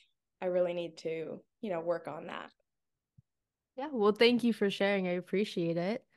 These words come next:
Speaker 2: Um, so switching a little bit back to some social media stuff,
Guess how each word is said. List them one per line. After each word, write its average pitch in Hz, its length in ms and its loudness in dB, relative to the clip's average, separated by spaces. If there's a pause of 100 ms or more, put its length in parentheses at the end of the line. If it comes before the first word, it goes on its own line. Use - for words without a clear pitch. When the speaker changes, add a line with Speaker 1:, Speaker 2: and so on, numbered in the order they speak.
(480)
Speaker 2:
Um, 208 480 6
so - 220 4
switching 339 420 4
a 339 80 6
little 269 180 8
bit 208 200 2
back 190 320 6
to 226 120 -2
some 196 220 -6
social 185 380 0
media 180 380 0
stuff, 170 500 0